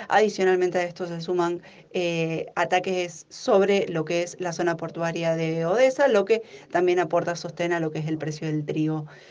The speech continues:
en materia internacional. Por último, durante el día de ayer, la fed finalmente ratificó que mantendrá las tasas de interés. En el plano local, habiendo finalizado las, eh, diversas medidas de fuerza en oposición a lo,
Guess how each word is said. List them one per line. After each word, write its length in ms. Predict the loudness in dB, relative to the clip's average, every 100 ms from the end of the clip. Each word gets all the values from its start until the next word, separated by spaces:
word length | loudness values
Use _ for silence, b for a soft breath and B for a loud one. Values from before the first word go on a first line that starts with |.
| B B
en 140 | 0
materia 260 | 0 0 0
internacional. 640 | -2 -6 -10 -12 -10 -10 0
Por 160 | 2 2
último, 320 | 0 0 2
durante 480 | 4 4 4 2 4
el 80 |
día 160 | 6 4
de 20 | 4
ayer, 260 | 0 -2
la 160 | 0 0
fed 240 | 2 2 2
finalmente 520 | -4 0 2 0 0
ratificó 560 | -2 -2 -4 -2 0 2
que 180 | 0 0
mantendrá 600 | 0 0 0 -2 0 0
las 200 | -2 -2
tasas 340 | -4 -4 -4 -6
de 60 |
interés. 440 | -6 -8 -12 -14 _ B B B B B -2
En 60 |
el 140 | 0 4
plano 260 | 4 4
local, 380 | 4 4 4 4
habiendo 300 | 2 2 0
finalizado 720 | 2 2 2 2 4 4 4
las, 340 | 4 2 0 -6
eh, 260 | -4 -2 -2
diversas 380 | 0 0 0 0
medidas 280 | 2 4 4
de 120 | 2
fuerza 500 | 4 2 2 0 2
en 100 | 2
oposición 640 | 0 -4 -6 0 2 2
a 120 | 0
lo, 180 | -2 -4